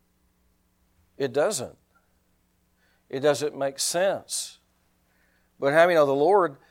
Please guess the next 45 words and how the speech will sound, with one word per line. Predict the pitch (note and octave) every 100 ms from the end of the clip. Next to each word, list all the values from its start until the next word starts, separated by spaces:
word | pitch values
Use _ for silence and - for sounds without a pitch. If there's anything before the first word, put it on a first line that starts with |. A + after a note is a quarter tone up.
| _ _ _ _ _ _ -
you | C#3
know, | E3 C3 - G2+
y-, | B2+ C#3+
you | -
know, | G3 C#3
I, | B3+ -
I've | D#3+ F#3+
had | G3 E3
times | - F3+ E3+ D3
where | D3 D3+ C#3
I've | D3+ F3+
been | F3
in | D#3 C3+
a |
restaurant | C3+ E3 - D3+ C#3+
and | D3
the |
Lord | D3+ D#3
said, | D#3 C#3
"Give | D3 D3+
'em |
a | C3+
lot | C#3+ C#3
of | B2+
money." | D#3 C#3 F2 _ _ _ _ _ _
It | D#3
didn't | D#3+ F#3+ F3+
make | E3+ E3
any | D#3+ C#3+
sense | - A3 -
'cause | E3 C3+
I'm, | D3+ D3
you | D#3+
know, | D#3 D#3+ - C3+ - _ -
it, | D#3+ -
it's | E3 -
not | F3 E3+
the |
twenty | D3 D3+ D3 C#3
percent, | C3+ - F3+ G#3+ -
Lord. | B2 C3+ E3 _ _ _ _ _ _ _ _ _ C#4 D#4+ _ _ _ A#3+ _ _ _ _ _ _ _ _ _ _ _ _ _ -
But | D3
how | F3
many | F#3
know | D3+ C#3+